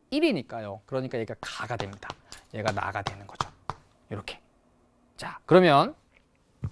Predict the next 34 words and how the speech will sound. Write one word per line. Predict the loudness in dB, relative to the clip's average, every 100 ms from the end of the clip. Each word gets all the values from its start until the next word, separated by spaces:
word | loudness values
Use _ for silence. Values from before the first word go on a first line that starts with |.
| -14 _ _ _ _ -20 -20 -20 -6
남아있는 | 6 10 10 8 6
다와 | 8 12 12
라가 | 12 12 8 8
안산 | 2 8 8
아니면 | 8 4
수원일 | -2 0 0 2 0
거예요. | 2 4 4 0 -8 -16
자, | 12 12
수원에도 | 12 10 12 12 12
물론 | 10 10 8
광교 | 6 2 4 6
신도시가 | 4 4 6 6
조성이 | 6 6 6
되고 | 6 6
있습니다만 | 2 0 -2 2 4 6 4 2 -4 -12 -18 -2
그러나 | 6 8 10 10 12 10 4 8
원래 | 12 12 12
인구가 | 8 8 8
많았던 | 8 6 4 2
곳이기 | 0 -2
때문에 | -2 0 2 0 -2 _
구십오 | -2 4 6 8
년 | 8 8
대비 | 10 10 6
인구 | 4 4
증가가 | 4 2 2
아주 | 0 -2
크지 | -8 -6 -4
않았을 | -2 -4 -6
것이다. | -10 -4 -4 -4 _
두 | 4 10
지역 | 10 10
모두 | 8
그냥 | 6 4